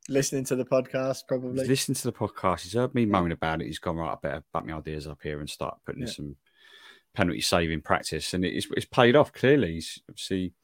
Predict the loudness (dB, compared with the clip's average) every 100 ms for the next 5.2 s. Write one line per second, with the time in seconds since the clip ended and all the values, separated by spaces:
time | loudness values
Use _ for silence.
0 | _ -20 -8 0 2 2 0 0 2 2
1 | 6 6 4 -2 _ _ _ _ _ _
2 | _ _ _ _ -20 _ _ _ _ _
3 | _ _ 4 6 8 8 10 8 6 6
4 | 4 2 0 0 2 2 2 0 2 4
5 | 4 2